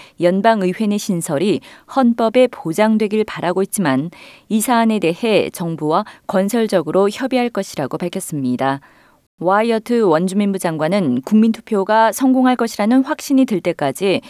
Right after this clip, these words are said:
이 정부가 국민투표를 추진해선 안 된다고 강조하고 있습니다. 그는 이번 정부 임기 내에 국민투표를 실시하고 싶지만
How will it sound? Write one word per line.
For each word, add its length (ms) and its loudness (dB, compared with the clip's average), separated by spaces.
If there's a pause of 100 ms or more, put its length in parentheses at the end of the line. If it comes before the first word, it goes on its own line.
(220)
이 80 -8
정부가 580 0
국민투표를 640 0
추진해선 640 -4 (220)
안 260 -4
된다고 580 0
강조하고 560 -4
있습니다. 600 -4 (480)
그는 480 0
이번 380 2
정부 400 -2
임기 340 0
내에 360 0 (200)
국민투표를 760 2
실시하고 460 -4
싶지만 640 -4